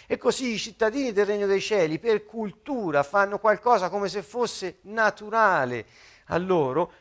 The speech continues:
comportarsi in un certo modo, perché sarebbe innaturale il contrario. Ecco,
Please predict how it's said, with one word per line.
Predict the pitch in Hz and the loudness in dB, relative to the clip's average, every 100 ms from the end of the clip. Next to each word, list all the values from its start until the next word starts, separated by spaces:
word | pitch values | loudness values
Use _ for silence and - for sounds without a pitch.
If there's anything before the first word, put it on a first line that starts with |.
| _ | _
comportarsi | 254 226 247 226 - 285 240 196 - 160 | -2 2 2 2 6 8 8 6 2 -8
in | 170 | -6
un | 180 | -4
certo | - 208 208 233 | 0 0 0 -2
modo, | 208 151 127 151 175 - _ | 0 0 0 -2 -6 -10 _
perché | 254 247 - 277 277 262 - - - | -4 -4 -4 -2 2 4 2 -2 -12
sarebbe | - 233 233 262 233 180 214 | -2 2 4 4 4 4 4
innaturale | 208 - 277 262 240 240 233 233 240 262 214 202 | 4 2 -6 -6 -4 -2 -2 0 0 4 4 4
il | 180 | 0
contrario. | - 175 - 151 117 107 120 | -4 -8 -6 -4 -2 -4 0
Ecco, | 214 - 156 | 2 2 -2